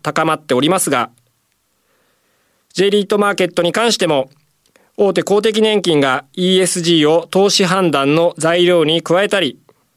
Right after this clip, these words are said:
イーエスジーに着目したJリート投資が新たに設定されたりするなど、同様の動きが出てきております。世の中の動きも踏まえまして、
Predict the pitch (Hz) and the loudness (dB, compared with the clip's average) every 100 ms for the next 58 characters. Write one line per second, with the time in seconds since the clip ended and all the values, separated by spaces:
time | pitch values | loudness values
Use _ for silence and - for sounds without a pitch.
0 | _ _ _ _ _ _ _ 165 170 180 | _ _ _ _ _ _ _ -2 -2 -2
1 | 165 151 135 156 202 208 - 202 - 214 | -2 -2 -2 -2 -2 -2 -4 -2 0 -2
2 | 190 156 175 170 175 156 175 151 135 135 | -2 -2 0 0 -2 -2 0 0 0 0
3 | 160 185 190 175 220 214 - 151 156 160 | 0 0 -2 0 -2 -2 -2 -4 0 0
4 | 160 165 170 175 180 175 175 190 160 117 | 0 0 -2 -2 -4 -2 0 0 0 -4
5 | - _ _ _ 185 185 185 180 170 185 | -10 _ _ _ 0 2 4 2 2 2
6 | 214 233 175 - _ _ 147 143 123 - | 0 0 -2 -6 _ _ -4 -4 -4 -2
7 | 220 151 131 127 - - _ _ _ _ | 0 0 0 -2 -6 -16 _ _ _ _
8 | _ _ _ _ _ _ _ _ - 160 | _ _ _ _ _ _ _ _ -2 0
9 | 202 185 160 147 165 196 190 160 175 226 | 0 0 0 0 0 0 0 0 0 0
10 | 240 233 - 131 | 0 -2 -2 -4